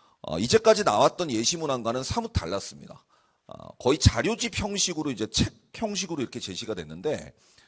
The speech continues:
꼭 한번 자세히 좀 보시기를 권장을 드리고요. 어, 일단 그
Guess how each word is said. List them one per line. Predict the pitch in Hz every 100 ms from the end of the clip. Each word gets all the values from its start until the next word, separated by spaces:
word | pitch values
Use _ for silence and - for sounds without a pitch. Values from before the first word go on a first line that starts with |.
| _ _
꼭 | - 202 202
한번 | 175 165
자세히 | 165 90 113 107
좀 | 104 98
보시기를 | 117 113 143 120 104 98 78 - _ _
권장을 | - 92 98 95 92
드리고요. | - 107 104 76 73 117 180 _ _ _ - - _ _ - - - - _ _ _ _ _ _
어, | - 113
일단 | 160 214 208 208
그 | - 143 139 139 139 113